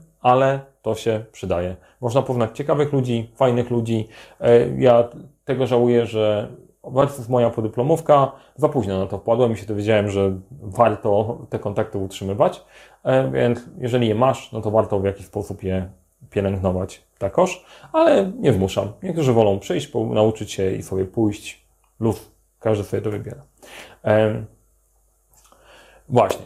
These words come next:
A po studiach podyplomowych może ci się wydawać, że wszystko, że coś wiesz. A i tak na dobrą sprawę, tak jak z każdą dziedziną, to jest jakiś początek drogi. Początek drogi. Jeżeli ty się zdecydujesz na jakąkolwiek i ona będzie ciekawa, no to oczywiście, że ona nigdy się nie skończy.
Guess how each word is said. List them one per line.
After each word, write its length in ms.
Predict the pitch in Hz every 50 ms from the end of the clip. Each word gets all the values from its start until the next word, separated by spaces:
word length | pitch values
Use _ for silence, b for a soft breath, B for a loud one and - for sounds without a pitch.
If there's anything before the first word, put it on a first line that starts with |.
| - - _ -
A 100 | - 139
po 120 | - 214
studiach 360 | 208 - 202 190 190 170 - -
podyplomowych 720 | 156 135 123 - 127 113 110 113 123 151 180 175 - - _
może 240 | 131 143 151 160 156
ci 100 | - -
się 100 | 127 120
wydawać, 340 | 110 107 117 127 127 123 117
że 120 | 110 104
wszystko, 720 | - - - 101 - - - 110 104 101 101 95 - - _
że 140 | - 107 135
coś 180 | 135 135 120 95
wiesz. 380 | 98 87 85 - - - _ _ _
A 160 | 160 175 185
i 80 | - 190
tak 140 | 202 185 196
na 80 | 196
dobrą 220 | 175 165 160 156 147
sprawę, 280 | - 160 151 143 143
tak 120 | 143 139 127
jak 140 | 120 117
z 80 | - -
każdą 320 | - 151 147 139 143 120
dziedziną, 380 | 107 104 98 104 110 127 151 151
to 80 | - 143
jest 80 | -
jakiś 180 | 139 - - -
początek 460 | - 123 - - 120 117 120 113 107
drogi. 640 | 98 98 95 90 92 98 110 131 160 175 165 - - _ _
Początek 320 | - 165 - 170 143 127 117
drogi. 400 | 107 104 98 98 95 92 92 b b b b b b -
Jeżeli 240 | 123 131 160 160
ty 140 | 160 - 147
się 140 | 139 156 143
zdecydujesz 500 | 135 151 143 147 147 151 165 160 151 -
na 60 | 143
jakąkolwiek 760 | 135 - 127 127 - - 120 117 117 135 160 185 185 - - _ _ _ _
i 100 | - 127
ona 160 | 135 147 139
będzie 260 | 131 135 127 120 120
ciekawa, 560 | 117 127 - - 110 110 123 139 147 156 160 160
no 100 | 147 135
to 300 | - 143 139 135 135 135 -
oczywiście, 460 | 147 135 - 120 127 131 - - 135
że 80 | 127 123
ona 120 | 127 123
nigdy 320 | 123 131 139 131 117 123
się 140 | 120 120 120
nie 120 | 120 113 110
skończy. 440 | - - 101 95 - - - 113